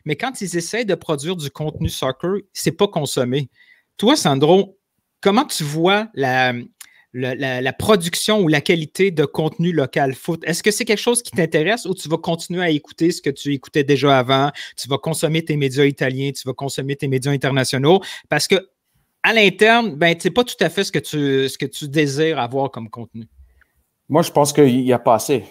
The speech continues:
Speaker 2: So, si, s'il y a seulement un club, mais c'est sûr que le contenu, ça va être limité. Euh, s'il y avait, s'il y avait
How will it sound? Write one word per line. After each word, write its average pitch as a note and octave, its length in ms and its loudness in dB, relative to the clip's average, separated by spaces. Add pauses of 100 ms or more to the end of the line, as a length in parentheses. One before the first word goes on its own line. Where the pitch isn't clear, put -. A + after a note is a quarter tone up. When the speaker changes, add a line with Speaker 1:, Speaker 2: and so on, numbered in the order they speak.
(100)
Speaker 2:
So, G2+ 340 -2
si, - 800 -4
s'il - 240 -4
y C3 80 4
a A#2 60 4
seulement B2 440 0
un A2+ 140 -2
club, A#2+ 440 -2 (260)
mais G#2+ 200 -6
c'est A2+ 140 -8
sûr D3+ 220 -4
que A#2+ 100 -4
le G#2 280 0
contenu, A#2+ 600 -4
ça - 420 -12
va G2 100 0
être G2 100 -8
limité. G#2 500 -4 (840)
Euh, G2 160 -4
s'il - 240 0
y D4 60 6
avait, C3 240 4
s'il G#3 220 -2
y F3 40 6
avait C3 340 4